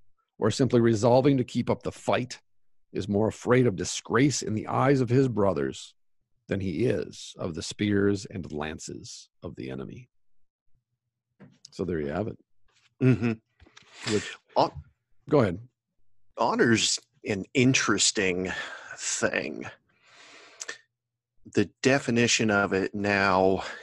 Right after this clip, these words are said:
Speaker 2: is, I wouldn't say lost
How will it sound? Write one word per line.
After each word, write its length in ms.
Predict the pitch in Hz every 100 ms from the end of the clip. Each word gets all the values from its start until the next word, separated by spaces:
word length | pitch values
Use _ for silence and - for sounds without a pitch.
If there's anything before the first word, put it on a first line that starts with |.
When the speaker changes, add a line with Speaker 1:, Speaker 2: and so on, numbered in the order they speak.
| -
Speaker 2:
is, 800 | 117 98 92 92 85 - - - - _ _ _ _ - - - - - _ _ -
I 60 | 107
wouldn't 260 | 104 95
say 340 | - 107 92 90
lost 720 | 82 90 101 104 - -